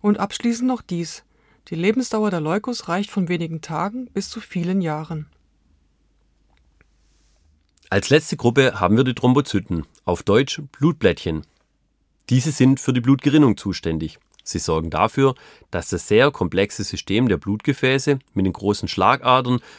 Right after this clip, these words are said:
Speaker 2: bis hin zu den sehr feingliedrigen Kapillargefäßen stets überall intakt ist.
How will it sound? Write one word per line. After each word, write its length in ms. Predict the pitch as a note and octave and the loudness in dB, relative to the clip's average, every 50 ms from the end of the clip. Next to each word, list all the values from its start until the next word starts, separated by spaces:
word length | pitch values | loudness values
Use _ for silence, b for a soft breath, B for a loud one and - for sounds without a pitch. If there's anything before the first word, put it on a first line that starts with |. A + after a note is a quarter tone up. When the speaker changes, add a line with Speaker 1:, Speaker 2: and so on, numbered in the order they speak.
| B B | B B
Speaker 2:
bis 180 | - C3 - - | -2 0 2 2
hin 220 | D#3+ E3+ F3 - | 2 2 2 0
zu 140 | - - A#2+ | -2 -2 0
den 160 | G#2+ G#2+ G#2 | 2 2 2
sehr 420 | - - - A#2 C3 C#3+ D3 C3+ A#2+ | 2 2 4 4 6 6 4 4 0
feingliedrigen 1000 | - - - E2 G2 B2 A#2+ B2 B2 A#2+ G#2+ A2+ A2+ A2+ A2 A2 A2 G#2+ - | -4 -6 -2 0 0 0 2 2 0 0 0 0 -2 -2 0 -2 -2 -2 -4
Kapillargefäßen 1040 | - - - F2 - F#2 D#2+ D2+ D#2 F2+ G#2 - A2 - G#2+ G2+ G#2+ A2 A2+ A2 G#2+ B B B B B B B | -6 -10 -10 -8 -6 -4 -4 -2 -2 -2 -2 -2 -2 0 0 0 2 2 0 -2 -4 B B B B B B B
stets 420 | B - - A2+ B2+ D3 C3+ - - - | B -4 0 2 2 2 2 -2 -4 -2
überall 340 | C3+ A2+ C3 B2 A#2+ C3+ | 0 4 4 4 4 4
intakt 440 | C#3 - D3+ C#3 - G2+ F2 - - | 2 2 0 -2 -2 -4 -4 -4 -6
ist. 280 | - D2+ - - - | -8 -8 -10 -12 -18